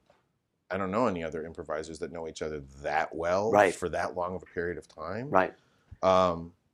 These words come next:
Speaker 2: But let's go back to
Speaker 1: Sorry.
Speaker 2: Gotham City Limits in New
Speaker 1: Oh,
Speaker 2: York.
Speaker 1: so, oh, yeah, so
Speaker 2: In New York.
Speaker 1: Chicago City Limits. So
Speaker 2: I'm sorry,
Speaker 1: we,
Speaker 2: Chicago City Limits.
Speaker 1: so they sent us out, which, which is, like, started by, I guess, Second City people who moved to New York. So it was a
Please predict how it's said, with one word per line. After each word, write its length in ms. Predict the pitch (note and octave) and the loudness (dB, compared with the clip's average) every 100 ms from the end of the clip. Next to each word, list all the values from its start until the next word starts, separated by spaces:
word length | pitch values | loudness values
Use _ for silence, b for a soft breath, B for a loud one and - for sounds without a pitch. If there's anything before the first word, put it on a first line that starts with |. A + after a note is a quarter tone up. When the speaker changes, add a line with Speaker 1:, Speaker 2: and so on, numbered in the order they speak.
| _ | _
Speaker 2:
But 220 | - E3+ | 4 6
let's 160 | D#3+ D#3+ | 6 6
go 100 | F3+ | 8
back 240 | D3+ E3 - | 8 8 6
to 100 | A2 | 6
Speaker 1:
Sorry. 160 | - | 8
Speaker 2:
Gotham 160 | G#2+ A2+ | 8 2
City 240 | - G2+ | 0 2
Limits 280 | F#2+ F2 - | 2 2 2
in 60 | G2 | 6
New 60 | |
Speaker 1:
Oh, 40 | C3+ | 8
Speaker 2:
York. 100 | B2 | 8
Speaker 1:
so, 80 | D2+ | 6
oh, 80 | C#3 | 8
yeah, 160 | A#2+ | 6
so 280 | G2 B2+ A#2 | 6 4 4
Speaker 2:
In 160 | G2+ G2 | 4 4
New 80 | |
York. 180 | E2+ D2 | 4 2
Speaker 1:
Chicago 220 | - E3+ | 6 8
City 180 | E3 F3+ | 8 8
Limits. 260 | E3+ D3+ C#3 | 10 10 10
So 80 | D3+ | 10
Speaker 2:
I'm 80 | |
sorry, 120 | C#3+ C3 | 10 8
Speaker 1:
we, 40 | |
Speaker 2:
Chicago 340 | B2+ C3+ A#2 D#3+ | 8 4 6 4
City 120 | G2+ | 0
Limits. 180 | E2 - | 0 8
Speaker 1:
so 100 | D#3+ | 10
they 80 | D3+ | 10
sent 220 | - F3 | 8 8
us 180 | E3+ D#3+ | 8 8
out, 240 | C#3+ C3+ | 10 10
which, 160 | C#3 C#3+ | 8 6
which 240 | D3 C#3+ | 4 6
is, 160 | D3+ B2+ | 4 6
like, 300 | C3+ B2+ - | 6 6 2
started 380 | - C#3+ D3+ D#3 | 2 6 8 8
by, 240 | C3 A2+ | 8 10
I 80 | G#2+ | 8
guess, 240 | G#2 G#2+ | 6 2
Second 340 | - A2+ A2 G2+ | 4 2 2 -2
City 220 | A2 G2+ | 0 0
people 420 | G2 G#2 - G2 G#2+ | 0 -2 0 -2 0
who 100 | F#2 | -2
moved 400 | F#2 G2+ G#2 - | 0 0 -2 -4
to 120 | - | -6
New 100 | G2 | -2
York. 300 | F#2 F2+ F#2 | 4 4 4
So 100 | - | 2
it 40 | B2 | 2
was 200 | C3 - | 2 2
a 260 | B2 A#2 | 2 0